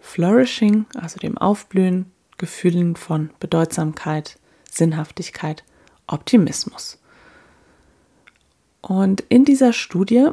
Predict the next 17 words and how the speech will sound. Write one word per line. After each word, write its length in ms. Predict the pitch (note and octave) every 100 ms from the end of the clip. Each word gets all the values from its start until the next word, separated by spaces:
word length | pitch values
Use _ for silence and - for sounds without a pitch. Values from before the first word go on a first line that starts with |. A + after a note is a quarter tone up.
| -
wurde 540 | F3+ G3 G3+ G3+ G3+ - _ _ -
nach 220 | F3+ F#3
Selbstbericht 640 | - E3 - - F3+ - -
gefragt. 540 | - - - - - _ -
Das 200 | F3+ F#3
heißt, 160 | F3
die 60 | F3
Leute 320 | E3+ F3 F3+
wurden 220 | F3+ F3
gefragt, 360 | E3+ - F3 -
wie 100 | F3
sie 100 | F#3
es 180 | - -
selber 320 | E3+ F3 E3+
empfinden, 520 | E3 - A#3+ C#4 B3+
und 160 | G3+ F3
sowas 260 | F#3 F#3